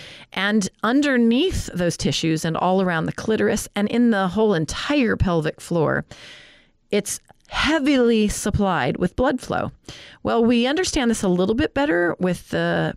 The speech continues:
penile erection because the blood flow comes into the penis and then the penis becomes erect. Well, that's actually what happens as well to the female tissues. They become erect, literally.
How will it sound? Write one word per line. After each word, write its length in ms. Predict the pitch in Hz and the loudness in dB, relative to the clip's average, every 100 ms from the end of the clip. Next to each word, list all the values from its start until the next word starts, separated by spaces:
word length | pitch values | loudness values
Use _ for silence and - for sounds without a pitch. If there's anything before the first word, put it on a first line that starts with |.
| - | -4
penile 640 | - 247 214 202 190 190 190 - - - | 0 0 0 0 0 0 -4 -14 -14 -2
erection 560 | 175 202 - - 339 330 | 0 0 -2 -2 -2 0
because 420 | 196 - 170 165 | -2 0 -2 -2
the 80 | 165 | -2
blood 380 | 165 202 226 | 0 2 0
flow 260 | - 202 175 | -2 -2 0
comes 380 | - 214 170 - | 0 0 0 -2
into 400 | - 226 285 - | 0 2 2 0
the 100 | 202 | -2
penis 580 | - 180 165 196 - - - - - | 0 0 0 -2 -6 -14 -20 -20 -4
and 120 | 196 | 0
then 120 | 202 202 | 2 2
the 80 | |
penis 360 | 190 - 180 170 | 0 0 -2 -2
becomes 320 | 165 - 160 | -4 -2 -2
erect. 400 | 156 156 - - | -2 -2 -6 -6
Well, 120 | 202 | -2
that's 180 | 233 302 - 214 | -2 -4 -6 -4
actually 400 | 247 - 269 233 | -2 -2 0 0
what 160 | - | 0
happens 360 | - 156 226 170 | -4 -2 0 0
as 160 | 165 | 0
well 460 | 180 214 233 214 196 - - - | 0 0 2 0 -2 -8 -20 -10
to 120 | 185 | -4
the 100 | 190 | -4
female 380 | - 185 185 - | 0 0 0 -2
tissues. 480 | 277 269 233 226 | -2 0 2 0
They 80 | 185 | 0
become 420 | 160 156 - 220 | -4 -6 -4 0
erect, 720 | 190 165 202 139 - - - 180 | 0 0 -2 -4 -8 -10 -6 0
literally. 720 | 220 285 190 160 165 196 | 2 2 2 0 0 -2